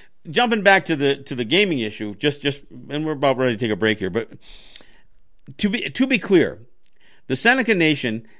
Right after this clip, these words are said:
isn't the only one in this battle with, uh, uh, with, with state governments over the states trying to squeeze revenue sharing, like, literally extort revenue sharing.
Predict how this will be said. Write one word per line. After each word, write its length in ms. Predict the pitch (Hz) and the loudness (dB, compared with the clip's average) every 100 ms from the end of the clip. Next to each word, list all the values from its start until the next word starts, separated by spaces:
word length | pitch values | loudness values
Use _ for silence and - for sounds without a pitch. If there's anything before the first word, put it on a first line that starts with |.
| - | 0
isn't 220 | 165 185 | 0 2
the 120 | 151 | 0
only 240 | 151 160 156 | 0 0 2
one 240 | 120 113 | 0 -2
in 200 | 113 135 | -2 -2
this 140 | 123 110 | 0 -2
battle 520 | - 123 120 104 98 | 2 4 4 2 -4
with, 280 | 107 110 104 | -4 -4 0
uh, 360 | 104 98 95 - | -2 0 -2 -6
uh, 300 | - 92 - | -10 -14 -14
with, 340 | 95 110 110 - | -12 -6 -6 -6
with 160 | 127 | -8
state 300 | - - 139 | -4 -2 -2
governments 420 | 110 123 104 90 - | 2 0 0 -8 -6
over 400 | 120 104 110 104 - - - - | -4 0 0 -2 -6 -20 -20 -20
the 180 | - 120 | -8 -4
states 340 | 117 151 143 - | 2 2 2 -2
trying 220 | - 135 123 | -2 0 0
to 60 | |
squeeze 640 | 110 - - 165 170 147 123 - - | -4 -6 -4 -2 -2 -4 -6 -16 -16
revenue 460 | 120 120 143 131 110 | 0 4 6 4 -2
sharing, 460 | - 101 92 90 - - - | -2 -2 -4 -10 -16 -20 -8
like, 220 | - 135 - - - - | 0 0 -2 -20 -20 -18
literally 720 | - 165 269 220 131 110 104 - | -4 2 4 6 4 2 -4 -4
extort 520 | 147 - - 185 180 | -4 -2 2 2 4
revenue 320 | 151 160 139 | 4 2 0
sharing. 300 | - 110 95 | -2 -4 -4